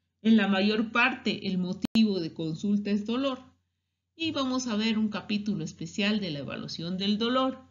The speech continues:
ya que tiene sus características y es un, un síntoma que requiere una evaluación especial.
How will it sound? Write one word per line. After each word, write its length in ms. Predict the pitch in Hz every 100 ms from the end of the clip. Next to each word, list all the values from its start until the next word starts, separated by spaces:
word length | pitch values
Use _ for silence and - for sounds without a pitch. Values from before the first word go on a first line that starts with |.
| _ _ _ _ _
ya 440 | 156 170 190 - -
que 100 | 175
tiene 440 | 131 170 185 196
sus 240 | 196 - -
características 1120 | 185 156 160 156 151 190 - - - 180 196
y 140 | -
es 300 | 190 196 - -
un, 460 | 208 202 196 - - _ _ _ _
un 180 | - 185
síntoma 800 | - 277 285 269 202 208 214 214
que 140 | 196
requiere 480 | 165 165 - 196 190
una 100 | 190
evaluación 640 | 165 156 139 139 170 170
especial. 560 | 160 - 139 - -